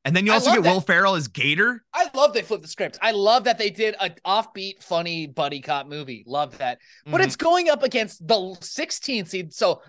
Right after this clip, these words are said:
Speaker 2: the lowest seed, one of, if not possibly the greatest Christmas movie ever made, the most iconic. Like,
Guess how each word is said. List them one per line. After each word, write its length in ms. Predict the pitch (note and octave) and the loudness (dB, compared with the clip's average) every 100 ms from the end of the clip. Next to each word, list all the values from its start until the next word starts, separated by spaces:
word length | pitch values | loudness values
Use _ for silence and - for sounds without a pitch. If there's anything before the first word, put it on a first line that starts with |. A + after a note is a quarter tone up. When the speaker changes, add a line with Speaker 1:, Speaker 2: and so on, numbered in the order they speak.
| - | -2
Speaker 2:
the 120 | G#3 | 0
lowest 380 | F#3+ A3+ A#3 - | 2 2 0 -2
seed, 260 | G3+ D#3 - _ | -6 -8 -12 _
one 240 | - A#3 F4 | 2 6 6
of, 120 | E4 - _ _ | 6 2 _ _
if 260 | A#3 D4 D4 | 4 4 4
not 340 | B3+ C#4 C#4+ - _ _ - | 2 4 4 0 _ _ -4
possibly 540 | G#3+ C#4+ F4 C#4+ F#4 | 2 2 0 -6 -8
the 100 | A#3+ | -8
greatest 440 | E3+ G3+ A3+ C4+ - | -6 -4 -4 -6 -10
Christmas 400 | C4 B3+ C4+ B3 | -10 -10 -10 -8
movie 300 | C4 C4 - | -8 -6 0
ever 260 | F#3+ A3+ G3+ | -2 -2 -8
made, 360 | E3+ E3 B3 G4+ _ _ - | -4 -4 -4 -8 _ _ -2
the 100 | A3 | 2
most 240 | A3+ B3 | 4 4
iconic. 460 | C#4 - G#3 B3 D#4 | 0 0 0 0 2
Like, 260 | B3+ A#3 | 2 0